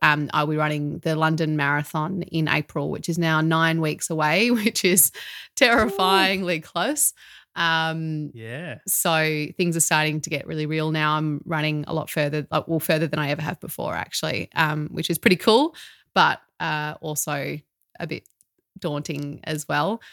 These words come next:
Speaker 1: So that's kind of taken over the first quarter of the year. Um, and if anyone wants to give,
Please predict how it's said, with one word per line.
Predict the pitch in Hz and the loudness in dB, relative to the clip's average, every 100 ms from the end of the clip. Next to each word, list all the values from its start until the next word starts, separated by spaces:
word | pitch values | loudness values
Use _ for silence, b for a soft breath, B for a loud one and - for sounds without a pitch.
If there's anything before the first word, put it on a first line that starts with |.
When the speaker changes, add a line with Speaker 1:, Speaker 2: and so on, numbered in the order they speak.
| B | B
Speaker 1:
So | - | 2
that's | 196 - | 4 4
kind | 233 196 | 4 2
of | |
taken | - 190 170 190 | 4 2 4 2
over | 170 170 165 | 4 4 0
the | |
first | 160 180 160 160 - - - 190 _ _ | 0 0 0 0 -2 -8 -12 -20 _ _
quarter | - 170 170 165 | -2 0 2 2
of | 160 | 0
the | 156 | 0
year. | 156 196 269 311 B B B | 4 6 6 4 B B B
Um, | - 175 175 165 - - | 4 6 6 0 0 2
and | 196 | 4
if | 226 | 4
anyone | 254 294 285 240 | 4 6 4 2
wants | 226 220 - - - | -2 0 0 0 -2
to | - 226 214 202 202 196 - _ _ _ - _ _ | -2 2 4 4 4 2 -2 _ _ _ -20 _ _
give, | - 202 196 170 - - | 2 4 4 0 -6 -8